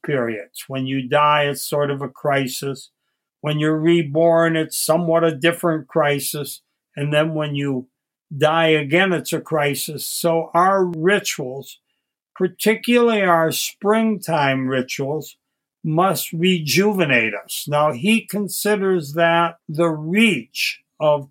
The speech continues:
early time thinking. He then fully recognizes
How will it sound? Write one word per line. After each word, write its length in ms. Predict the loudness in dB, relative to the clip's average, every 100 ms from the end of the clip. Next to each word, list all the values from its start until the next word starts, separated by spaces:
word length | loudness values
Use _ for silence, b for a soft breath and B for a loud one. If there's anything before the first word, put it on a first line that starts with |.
| -6
early 640 | 0 2 2 2 0 -2 -6 -12
time 520 | -2 2 4 2 0
thinking. 540 | -4 -6 -8 -8 -18 -20 _
He 420 | 0 2 2 0 -10
then 540 | -2 2 2 2 -2
fully 560 | -8 -4 0 2 2 0
recognizes 1300 | 0 0 -2 -10 -6 -2 0 -2 -4 -6 -8 -12